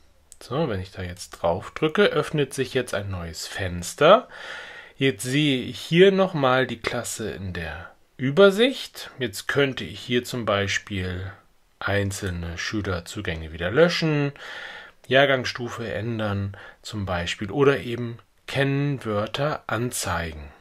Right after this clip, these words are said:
An dieser Stelle könnte ich die Klasse auch noch einmal bearbeiten, hier in diesem Bereich. Kennwörter anzeigen, da muss ich mich noch einmal an dieser Stelle einloggen. Und nun sehe ich zum Beispiel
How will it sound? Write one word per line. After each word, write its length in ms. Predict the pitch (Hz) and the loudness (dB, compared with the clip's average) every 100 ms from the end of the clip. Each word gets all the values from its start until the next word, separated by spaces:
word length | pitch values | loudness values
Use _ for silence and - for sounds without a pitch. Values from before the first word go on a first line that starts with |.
| _ _ | _ _
An 180 | 117 117 | -6 -2
dieser 460 | 143 147 160 160 - - - - | 0 6 6 6 -2 -16 -18 -10
Stelle 360 | - 135 127 | 2 4 6
könnte 360 | 131 117 117 110 | 4 0 -2 -4
ich 80 | 98 | -8
die 120 | 113 | -6
Klasse 460 | - 117 101 120 - | -4 -4 -4 -2 -2
auch 160 | 107 | -4
noch 200 | 127 107 | -6 -6
einmal 340 | 107 98 101 101 | -6 -4 -4 -2
bearbeiten, 920 | 123 - 95 92 87 85 - 98 - | -4 -2 -4 -2 -6 -6 -10 -12 -12
hier 260 | - 104 95 | -12 -6 -6
in 140 | 104 | -6
diesem 360 | 107 87 80 80 | -8 -12 -10 -10
Bereich. 600 | 117 98 82 - - - - _ - - - - - - | -10 -8 -8 -8 -12 -18 -20 _ -18 -16 -16 -18 -16 -4
Kennwörter 640 | 127 120 101 107 110 117 | 0 0 0 -2 0 0
anzeigen, 760 | 107 139 165 175 180 202 269 285 - | 0 0 2 6 6 6 4 -2 -12
da 120 | - 101 | -8 -4
muss 220 | 92 - | -4 -6
ich 80 | 104 | -6
mich 180 | 98 101 | -6 -6
noch 160 | 107 | -6
einmal 680 | 92 110 123 139 156 202 233 - - | -4 -2 2 6 8 6 4 -8 -8
an 120 | 120 | -4
dieser 240 | 117 123 | -2 -2
Stelle 440 | 123 120 98 90 - | 0 0 0 -2 -6
einloggen. 760 | - 90 90 98 110 151 208 269 - - - - - - - | -2 -2 -2 -2 4 4 4 0 -4 -18 -14 -12 -12 -14 2
Und 280 | 139 131 131 | 4 4 4
nun 460 | 139 160 190 214 | 6 6 6 4
sehe 240 | 135 123 123 | 2 0 0
ich 240 | 156 - | -4 -6
zum 220 | - 175 | 0 2
Beispiel 720 | 123 117 123 - - 131 139 | 4 2 2 -2 -2 -2 -4